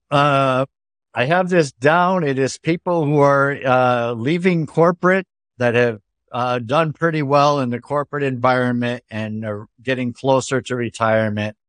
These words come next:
feel like they want to make an impact, help other people, be a consultant. I'm the person that can help you bridge that gap from corporate to actually serving people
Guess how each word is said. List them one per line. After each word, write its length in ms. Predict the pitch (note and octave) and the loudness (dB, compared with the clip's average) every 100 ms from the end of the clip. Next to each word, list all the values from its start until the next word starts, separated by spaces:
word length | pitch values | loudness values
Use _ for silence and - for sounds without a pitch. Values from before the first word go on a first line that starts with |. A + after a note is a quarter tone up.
| _ _ _ _ _ | _ _ _ _ _
feel 220 | - D#3 D3 | 0 2 2
like 200 | D3 C#3+ | 0 2
they 140 | C#3 | 2
want 260 | C3+ C#3 C#3 | 4 2 0
to 60 | |
make 280 | C3 C3 - | -2 -2 -4
an 80 | A#2+ | -6
impact, 600 | B2 B2 B2 B2+ B2 A#2+ _ _ _ _ _ _ _ _ _ _ _ D3+ | -4 -6 -2 0 0 -4 _ _ _ _ _ _ _ _ _ _ _ 0
help 200 | D3 C#3 | 0 2
other 260 | C#3+ C3+ | 2 2
people, 720 | A#2+ C3+ C3 C3+ C3+ C3 A#2+ - _ _ _ _ _ - | 2 0 0 0 0 2 0 -6 _ _ _ _ _ -6
be 140 | C#3+ | -4
a 80 | C#3+ | -2
consultant. 840 | - C3 - C#3 C3 - B2 A#2+ - _ _ _ _ _ | -2 -2 2 2 2 0 -2 -2 -10 _ _ _ _ _
I'm 500 | A2+ B2+ C3+ C#3 C#3 | -4 -2 0 -4 -4
the 100 | B2+ | -6
person 440 | - B2+ A2 A#2+ A2+ | 0 0 0 -4 -6
that 140 | A2 | -6
can 100 | A2 | -8
help 280 | F#2 G#2 - | -6 -6 -6
you 400 | G#2 G2+ G2 F#2 _ _ _ _ _ _ _ _ _ _ _ _ _ - | -4 -2 -2 -6 _ _ _ _ _ _ _ _ _ _ _ _ _ -8
bridge 420 | G2+ C3 A#2+ - | 0 0 0 0
that 280 | B2 A#2+ F#2+ | 0 0 -2
gap 380 | A#2 G#2 G#2 - | 0 0 -2 -6
from 380 | - G2+ G2 | -2 -2 -2
corporate 640 | - - C3 A#2 B2+ B2 A#2 _ | -6 0 0 2 2 2 0 _
to 380 | - A#2 A2 A#2+ - | -8 -4 -4 -6 -6
actually 680 | A#2 A#2 - A2+ A2 G2+ F2 _ _ _ | -6 -6 -8 -10 -10 -10 -14 _ _ _
serving 580 | - C#3 C#3 A#2+ A#2 G#2 | -2 2 4 4 0 0
people 580 | G#2+ G2+ - G2 G2 | -4 -8 -8 -8 -8